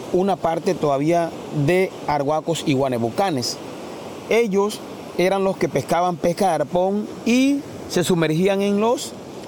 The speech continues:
arrecifes más cercanos. Y la Punta tenía dos o tres arrecifes. Entonces, Punta de los Remedios era como un sitio de pagamento.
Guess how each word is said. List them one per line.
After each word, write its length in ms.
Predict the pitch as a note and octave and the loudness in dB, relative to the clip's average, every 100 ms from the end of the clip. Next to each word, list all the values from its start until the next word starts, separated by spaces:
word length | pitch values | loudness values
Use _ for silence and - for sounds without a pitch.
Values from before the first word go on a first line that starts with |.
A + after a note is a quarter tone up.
| - | -4
arrecifes 520 | D#3 D3+ - F3+ F#3 | -2 0 2 2 4
más 200 | F3+ F3+ | 2 2
cercanos. 540 | F#3+ E3 F#3+ F#3 A2+ - - - - - - - | 0 2 0 0 -4 -10 -14 -14 -14 -12 -10 0
Y 80 | G#3 | 2
la 120 | G#3 | 2
Punta 300 | A3 A3+ A#3+ | 0 0 0
tenía 260 | G3+ F#3+ F#3+ | 2 2 4
dos 180 | G3 G#3+ | 2 2
o 80 | G3 | 0
tres 280 | F3 F#3 | 0 2
arrecifes. 580 | G3 E3+ D3 G#3 B2+ B2 - - - - | 2 0 2 2 2 -2 -4 -12 -12 -4
Entonces, 200 | - D3+ | -2 0
Punta 280 | G3+ A#3+ C4 | 2 2 4
de 40 | B3+ | 4
los 40 | A#3 | 2
Remedios 480 | G#3+ A3+ A3+ B3 A3 | 2 2 4 2 2
era 220 | E3+ F3+ | 2 2
como 400 | - E3+ D#3+ D#3 - | 2 0 2 0 2
un 160 | G3+ A3+ | 2 2
sitio 500 | A#3 A3 F#3 A3+ A3+ - - - - - - | 2 2 2 0 -2 -8 -12 -12 -14 -6 -2
de 120 | D#3+ | 0
pagamento. 640 | D#3+ D3 F3 A3+ D#3 | 2 0 2 0 0